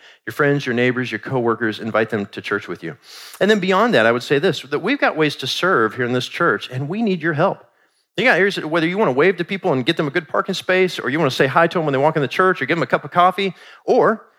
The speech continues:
if you wanna serve in the children's ministry and hold babies, or teach children, or teach in our community groups ministry, or whatever it would be. And I know, I know that many people will say, who aren't serving right now, will say, "I, I don't, I don't think I can do that." And I say, "Oh, I know. That's what makes you perfect."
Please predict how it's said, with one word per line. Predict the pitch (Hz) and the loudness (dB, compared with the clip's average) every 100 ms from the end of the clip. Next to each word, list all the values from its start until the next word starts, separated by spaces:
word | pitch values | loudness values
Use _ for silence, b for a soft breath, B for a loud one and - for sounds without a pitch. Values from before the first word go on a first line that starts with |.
| b | b
if | - | -4
you | 147 | -2
wanna | 151 | 0
serve | 185 | 0
in | 180 | 0
the | 160 | 0
children's | 180 226 208 110 | -2 -2 -4 -4
ministry | 92 - 82 87 | -8 -6 -6 -4
and | 90 | -4
hold | - 196 156 | 2 2 4
babies, | 175 185 202 202 139 | 2 2 0 -6 -4
or | 107 | -6
teach | - 202 180 - | -4 -6 -6 -4
children, | - 180 180 190 170 | 0 0 2 0 0
or | 107 | -2
teach | - 180 160 | -4 -6 -2
in | |
our | 135 | -2
community | - 165 190 | -2 -2 -2
groups | 190 175 | -4 -4
ministry, | 180 175 165 175 | -2 -2 0 -2
or | 123 | 0
whatever | 139 165 | 0 0
it | |
would | 143 | 0
be. | 175 190 B B | 0 -2 B B
And | 160 | 2
I | 196 | 4
know, | 220 180 | 4 0
I | 135 | 0
know | 175 196 110 _ _ _ 151 | -2 -2 -4 _ _ _ -2
that | 151 | 2
many | 185 | 0
people | 190 180 | 0 -2
will | 175 | -2
say, | 147 165 | 2 2
who | 135 | 4
aren't | 139 165 | 2 2
serving | - 170 139 | 0 0 2
right | 110 | 0
now, | 107 87 - _ _ _ - | -2 -6 -10 _ _ _ -10
will | 139 | 0
say, | 156 | 4
"I, | 160 156 151 | 4 4 4
I | 220 | 4
don't, | 190 - _ _ _ _ _ 147 | 4 -2 _ _ _ _ _ 2
I | |
don't | 202 | 2
think | 190 | 4
I | 175 175 | 2 2
can | 147 | 0
do | 131 240 | 0 2
that." | 165 87 - _ _ _ _ _ _ _ _ - | 2 0 -6 _ _ _ _ _ _ _ _ -8
And | 131 | -6
I | |
say, | - - | -4 -4
"Oh, | 131 - | -4 -2
I | 180 | 0
know. | 175 185 143 - b b | 4 4 2 -4 b b
That's | 160 170 180 | -2 -2 -4
what | 170 | -2
makes | 160 143 | -2 -4
you | 156 | -6
perfect." | - 135 - 92 - | -4 -6 -6 -14 -14